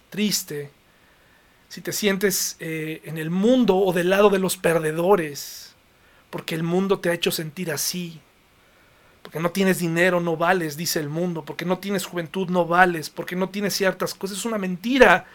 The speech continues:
Eres la obra maestra de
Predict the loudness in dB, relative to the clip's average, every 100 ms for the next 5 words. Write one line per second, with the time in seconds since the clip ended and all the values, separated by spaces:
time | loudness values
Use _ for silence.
0 | -20 -20 -20 -20 -20 -20 _ 4 4 4
1 | 2 -2 10 10 12 10 8 4 0 2
2 | 2 0 -4 -6 -6 -12 _ -4 -2 -2